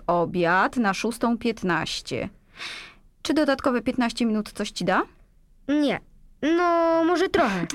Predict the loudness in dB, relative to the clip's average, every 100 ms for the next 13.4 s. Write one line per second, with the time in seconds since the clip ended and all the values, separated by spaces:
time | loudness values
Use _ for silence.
0 | -10 -12 -6 -2 0 0 0 -2 -2 0
1 | 0 -2 -6 -4 -2 -2 -2 -2 -2 -4
2 | -6 -8 -6 -6 -8 -4 -2 0 -2 -2
3 | -2 -2 0 0 0 2 2 0 -2 -4
4 | -2 -6 -8 -10 -2 0 0 -4 -6 -4
5 | -2 2 2 0 -2 -2 -2 -8 -20 -20
6 | -20 -4 0 2 2 0 0 0 2 0
7 | 0 0 0 0 0 2 2 2 -2 -6
8 | -10 -12 -12 -2 0 2 2 2 0 0
9 | 0 0 2 0 0 0 0 0 0 0
10 | -2 -2 0 0 0 -2 -2 -2 -4 -6
11 | -12 -14 -16 -16 -6 0 2 2 0 -2
12 | -2 -4 -2 -4 -4 -2 -2 0 -2 -2
13 | -4 -2 -4 -4